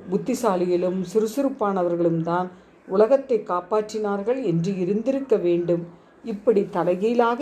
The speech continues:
இருந்திருக்க கூடாது. ஆனால் வருத்தத்திற்குரிய விதத்தில் பல துயரமான கடமைசாலிகள்தான் எல்லா நேரமும் மும்முரமாக இருந்து தொலைத்து நிஜத்தில் உலகத்தை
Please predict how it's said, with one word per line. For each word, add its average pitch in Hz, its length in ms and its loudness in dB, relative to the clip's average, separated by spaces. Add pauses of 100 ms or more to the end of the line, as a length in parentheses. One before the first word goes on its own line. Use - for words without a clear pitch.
இருந்திருக்க 226 600 0 (100)
கூடாது. 170 520 2 (600)
ஆனால் 185 400 0 (320)
வருத்தத்திற்குரிய 185 1200 0
விதத்தில் 202 500 2 (360)
பல 175 200 0
துயரமான 202 640 0 (120)
கடமைசாலிகள்தான் 190 1080 0 (380)
எல்லா 175 380 2
நேரமும் 220 520 0
மும்முரமாக 214 680 2 (100)
இருந்து 214 380 0
தொலைத்து 202 460 -2 (380)
நிஜத்தில் 262 580 2
உலகத்தை 196 520 2